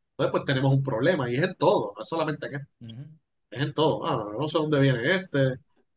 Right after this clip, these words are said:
Speaker 1: tú sabes, pero si hubiese venido Dios New a decir, "No, los Piratas de Quebradilla valen diez millones de pesos", todo el mundo, "No, no, lo dijo Dios New".
Speaker 2: Sí, sí, sí,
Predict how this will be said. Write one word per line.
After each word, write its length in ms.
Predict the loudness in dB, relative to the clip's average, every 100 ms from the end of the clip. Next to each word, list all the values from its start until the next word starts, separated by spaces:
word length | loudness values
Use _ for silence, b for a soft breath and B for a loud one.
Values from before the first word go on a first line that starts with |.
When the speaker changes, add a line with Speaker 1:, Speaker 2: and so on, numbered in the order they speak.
| _
Speaker 1:
tú 100 | 0
sabes, 300 | 2 2 0
pero 140 | -2 0
si 100 | 0
hubiese 200 | 2 4
venido 320 | 6 6 6
Dios 280 | 8 8 6
New 160 | 4 6
a 80 | 6
decir, 220 | 2 0
"No, 120 | 2
los 100 | 0 2
Piratas 240 | 0 0 0
de 0 |
Quebradilla 340 | 0 2 2 2
valen 240 | 0 0
diez 160 | -2 -2
millones 260 | 0 2
de 40 | 2
pesos", 140 | 0 2
todo 40 | 0
el 40 |
mundo, 160 | 2 2
"No, 160 | 4
no, 260 | 4 4 4
lo 80 | 2
dijo 200 | 2 4
Dios 200 | 4 2
New". 320 | 0 -2 -2
Speaker 2:
Sí, 80 | -6
sí, 180 | -10 -12
sí, 180 | -14